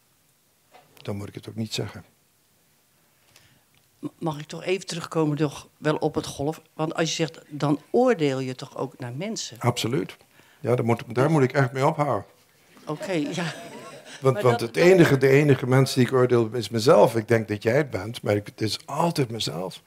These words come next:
Speaker 2: Ja.
Speaker 1: Het is onmogelijk om iemand te oordelen. <clears throat> Jaren geleden, maar ongeveer bijna tien jaar geleden, eh, was ik in mijn kamer die op het laagste niveau van het centrum in Costa Rica is. En dan kwam een auto langs, er zaten drie mensen in. En ik keek uit mijn raam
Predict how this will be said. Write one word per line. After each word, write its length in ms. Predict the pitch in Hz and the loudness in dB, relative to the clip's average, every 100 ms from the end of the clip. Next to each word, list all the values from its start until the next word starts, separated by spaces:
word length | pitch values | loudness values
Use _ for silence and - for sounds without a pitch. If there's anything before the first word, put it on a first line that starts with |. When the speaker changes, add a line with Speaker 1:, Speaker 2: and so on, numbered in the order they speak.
| _ _ | _ _
Speaker 2:
Ja. 80 | - | -14
Speaker 1:
Het 140 | - | -6
is 100 | 123 | 2
onmogelijk 540 | 117 139 190 196 196 | 2 4 4 4 2
om 120 | 170 160 | 4 6
iemand 260 | 143 135 | 6 6
te 80 | 127 | 2
oordelen. 440 | 117 104 104 98 - _ _ - - - - | -6 -4 -4 -6 -14 _ _ -20 -20 -20 -4
<clears throat> 800 | - - 226 214 202 151 139 113 | -2 0 2 4 6 4 4 6
Jaren 360 | 123 156 143 | 8 8 6
geleden, 380 | - 131 127 120 | 4 4 4 4
maar 100 | 110 | 2
ongeveer 360 | 107 - 110 107 | 0 -2 -2 4
bijna 240 | 127 127 | 6 6
tien 180 | 127 127 | 6 6
jaar 140 | 110 | 4
geleden, 380 | 117 113 107 107 - - - - - | 4 2 4 2 0 -20 -20 -20 -20
eh, 240 | - 113 107 | -14 -4 -2
was 220 | 107 110 | 0 0
ik 120 | 120 | 2
in 120 | 110 | 2
mijn 140 | 107 104 | 2 2
kamer 360 | 117 120 113 | 2 2 0
die 220 | 107 107 101 | 0 -2 -4
op 260 | 110 101 - 110 | -6 -6 -8 -8
het 120 | 107 | -6
laagste 420 | 101 123 123 - 117 | 4 6 6 4 -2
niveau 360 | 113 113 110 | 0 4 2
van 180 | 110 107 | 2 -8
het 120 | 104 | -8
centrum 340 | - 104 104 104 | -4 -4 -4 -8
in 60 | |
Costa 320 | 101 104 - | -4 -4 -4
Rica 220 | 110 110 104 | -4 0 0
is. 100 | 101 | -2
En 60 | |
dan 80 | 104 | -4
kwam 160 | 107 104 | 0 0
een 140 | 104 | 4
auto 260 | 139 147 120 | 4 4 4
langs, 300 | 120 113 110 | 4 4 2
er 80 | |
zaten 240 | 107 107 - | 2 0 2
drie 180 | 123 123 | 4 6
mensen 380 | 123 113 - | 6 4 0
in. 260 | 101 110 110 - - - - | 2 2 2 -4 -20 -18 -2
En 120 | 113 | 0
ik 80 | 110 | 4
keek 220 | 120 113 | 4 4
uit 140 | 107 | 0
mijn 120 | 107 | 2
raam 400 | 113 131 190 220 | 4 6 6 4